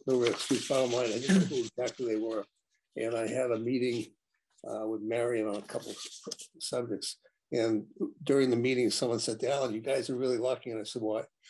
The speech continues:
"Oh, you have Cape Cod Coffee coming into your town." And I says,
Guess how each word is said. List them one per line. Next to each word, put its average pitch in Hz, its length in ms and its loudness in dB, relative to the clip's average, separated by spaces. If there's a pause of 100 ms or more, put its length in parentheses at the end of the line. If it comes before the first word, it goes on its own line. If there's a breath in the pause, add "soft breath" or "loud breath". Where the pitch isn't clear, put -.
(160 soft breath)
"Oh, 165 60 2
you 160 140 6
have 147 120 0
Cape 147 260 2
Cod 135 220 0
Coffee 139 340 -2
coming 123 280 -2
into 117 180 -4
your 117 120 -2
town." 135 320 -4 (760)
And 117 120 -4
I - 20 -2
says, - 260 -4